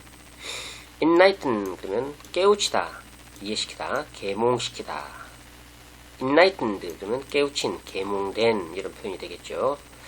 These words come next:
penalize, 그러면 벌칙을 부과하다, 처벌하다 이런 표현.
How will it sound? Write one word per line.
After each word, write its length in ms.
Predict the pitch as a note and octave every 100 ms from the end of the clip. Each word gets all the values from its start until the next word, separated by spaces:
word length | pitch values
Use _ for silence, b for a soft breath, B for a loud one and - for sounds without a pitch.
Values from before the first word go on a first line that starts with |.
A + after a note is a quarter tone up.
| B B B B B -
penalize, 800 | - F#3+ F#3+ D#3 A2+ F#2+ - C2+ -
그러면 340 | G#2+ A#2 C#3 -
벌칙을 500 | C3 C3 - F#3+ F#3+
부과하다, 540 | - B2+ A2+ G#2+ C#3
처벌하다 800 | - - G3+ F3+ E3+ D3+ D#3 D3+
이런 220 | C3+ F#2+ -
표현. 520 | G2 D#2+ F#2 D3+